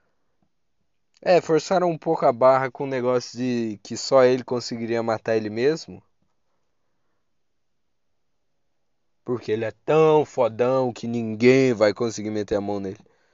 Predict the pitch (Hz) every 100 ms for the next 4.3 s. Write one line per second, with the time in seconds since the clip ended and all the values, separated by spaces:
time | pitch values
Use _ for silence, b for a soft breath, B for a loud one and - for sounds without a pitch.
0 | _ _ _ _ _ 113 123 127 127 123
1 | 123 117 - - - - - - _ _
2 | _ _ _ _ _ _ _ _ _ _
3 | _ - 175 175 - 143 151 101 95 -
4 | 107 90